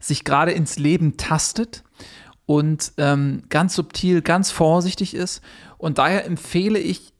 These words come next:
dieses Ambient eben auch für Leute,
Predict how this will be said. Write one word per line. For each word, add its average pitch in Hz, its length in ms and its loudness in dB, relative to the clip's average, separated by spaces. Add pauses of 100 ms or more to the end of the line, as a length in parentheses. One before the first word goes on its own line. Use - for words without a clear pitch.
(100)
dieses 196 760 0
Ambient 175 500 0
eben 165 220 0
auch 160 200 2
für - 140 -2
Leute, 160 580 2